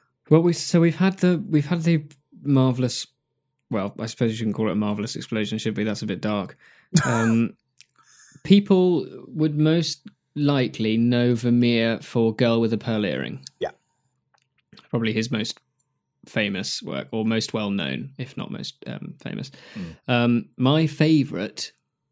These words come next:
Speaker 1: ever, um, is the, his painting The View of Delft,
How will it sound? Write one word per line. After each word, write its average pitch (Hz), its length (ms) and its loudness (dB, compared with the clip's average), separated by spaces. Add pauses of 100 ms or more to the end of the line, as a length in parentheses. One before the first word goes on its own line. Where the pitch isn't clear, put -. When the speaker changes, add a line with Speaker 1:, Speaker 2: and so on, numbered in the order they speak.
(320)
Speaker 1:
ever, 123 500 -2 (760)
um, 117 580 0
is 120 180 0
the, 123 140 0
his 120 240 -4
painting 123 400 2
The 113 100 0
View 127 260 6
of 110 140 -2
Delft, 82 500 -4